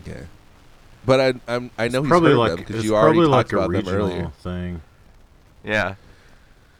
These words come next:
Speaker 3: Is it like, you know,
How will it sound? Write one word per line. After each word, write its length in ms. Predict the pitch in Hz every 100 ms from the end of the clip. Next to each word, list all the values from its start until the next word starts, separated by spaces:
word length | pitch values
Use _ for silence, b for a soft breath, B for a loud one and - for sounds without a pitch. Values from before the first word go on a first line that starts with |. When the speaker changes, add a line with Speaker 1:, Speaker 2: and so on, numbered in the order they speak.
| b - - _ _ - - - - - - - - - - - -
Speaker 3:
Is 120 | 101
it 120 | 107
like, 240 | 107 95 - - - - _ _ - - - -
you 100 | 110
know, 200 | 87 87